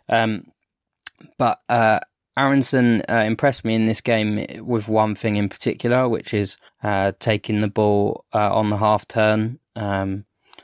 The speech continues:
around halfway, uh, in the centre of the pitch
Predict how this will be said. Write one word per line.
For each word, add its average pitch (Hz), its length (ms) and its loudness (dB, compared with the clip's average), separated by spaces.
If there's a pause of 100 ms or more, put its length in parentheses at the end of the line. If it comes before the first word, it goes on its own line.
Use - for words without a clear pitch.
(360)
around 101 500 0
halfway, 107 800 0 (280)
uh, 101 320 -2
in 117 140 0
the 107 80 0
centre 104 380 -2
of 101 60 -8
the 104 60 -14
pitch - 400 -2